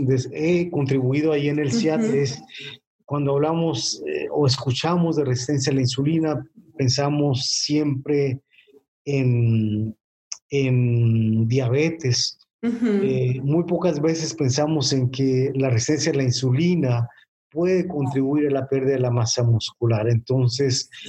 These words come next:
Speaker 1: en aquel entonces nosotros contribuimos enormemente al poco conocimiento que existía de cómo la, la resistencia a la, a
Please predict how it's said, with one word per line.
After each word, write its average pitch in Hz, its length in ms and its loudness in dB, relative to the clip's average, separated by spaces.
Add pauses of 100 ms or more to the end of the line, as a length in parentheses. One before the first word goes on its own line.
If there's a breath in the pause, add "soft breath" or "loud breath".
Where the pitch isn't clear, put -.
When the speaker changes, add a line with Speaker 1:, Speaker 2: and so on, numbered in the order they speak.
(340 loud breath)
Speaker 1:
en 139 220 0
aquel 156 420 0
entonces 160 580 -2
nosotros 147 500 -2
contribuimos 139 1160 0
enormemente 175 1080 0 (140)
al 131 280 0
poco 220 360 -2
conocimiento 160 840 -2
que 131 220 0
existía 131 800 0 (460 loud breath)
de 135 360 2
cómo 185 420 0
la, 147 480 -2
la 123 280 2
resistencia 151 440 -2
a 147 680 0
la, 117 120 2
a 117 40 4